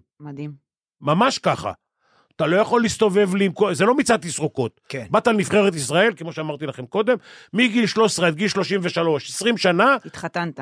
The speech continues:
Speaker 2: התחתנת עם הכדור.
Speaker 1: כן.
Speaker 3: כן.
Speaker 2: אתה ישן איתו, אתה יוצא איתו, אתה הולך לבית ספר, הוא בתוך התיק שלך, אתה משם הולך לאימון, אתה מתאמן בשש בבוקר, אתה מתאמן ב-, בשתיים, בארבע, וזה.
Speaker 1: מדהים.
Speaker 2: בקיצור ולעניין,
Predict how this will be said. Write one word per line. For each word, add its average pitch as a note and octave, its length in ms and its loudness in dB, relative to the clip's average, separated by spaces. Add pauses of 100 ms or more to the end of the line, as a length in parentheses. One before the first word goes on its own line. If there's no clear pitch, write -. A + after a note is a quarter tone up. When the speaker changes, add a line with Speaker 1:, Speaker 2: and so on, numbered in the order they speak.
Speaker 2:
התחתנת G#3+ 560 0
עם B3+ 160 2
הכדור. G#3 440 0 (120)
Speaker 1:
כן. C3 160 -14 (140)
Speaker 3:
כן. B2 100 -20
Speaker 2:
אתה C#3 100 -2
ישן G3+ 400 0
איתו, G#3 580 2 (240)
אתה F3 160 -2
יוצא F3 280 -2
איתו, G3+ 640 2 (200)
אתה F3+ 120 -2
הולך F#3 220 2
לבית F#3 300 0
ספר, G#3 580 2
הוא D#3+ 160 -4
בתוך F3 300 -2
התיק G3 280 -2
שלך, - 260 -2
אתה F#3+ 140 0
משם F#3 240 -2
הולך F#3+ 240 -2
לאימון, G3+ 520 4 (220)
אתה E3+ 100 -4
מתאמן F#3 380 -4
בשש F#3 280 -6
בבוקר, F#3 460 0
אתה F3 120 -4
מתאמן F3 380 -2
ב-, D#3+ 520 2 (340)
בשתיים, F#3 640 2
בארבע, F#3+ 420 2
וזה. D#3 220 -2 (400)
Speaker 1:
מדהים. C#3 240 -10
Speaker 2:
בקיצור G#3+ 420 0
ולעניין, G3+ 520 2